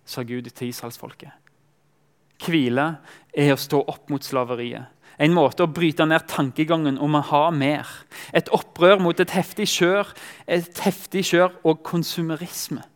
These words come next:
Hvile er å si, «Nok, nok jobb, nok ting,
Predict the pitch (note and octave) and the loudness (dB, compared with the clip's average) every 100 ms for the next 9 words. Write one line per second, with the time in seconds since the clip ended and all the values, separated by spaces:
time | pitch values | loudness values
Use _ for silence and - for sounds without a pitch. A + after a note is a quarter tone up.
0 | _ _ - - - G3 D3+ F#3 E3 E3 | _ _ -20 -12 0 4 6 6 4 4
1 | E3 D#3+ - - F3+ - - - - - | 2 0 -8 4 4 4 0 -20 -20 -20
2 | - _ D3+ G3 - E3 A#2+ A2+ - _ | -20 _ 0 0 4 4 4 0 -20 _
3 | _ _ - - E3+ F#3+ - E3+ C3+ | _ _ -20 0 2 2 0 -2 -2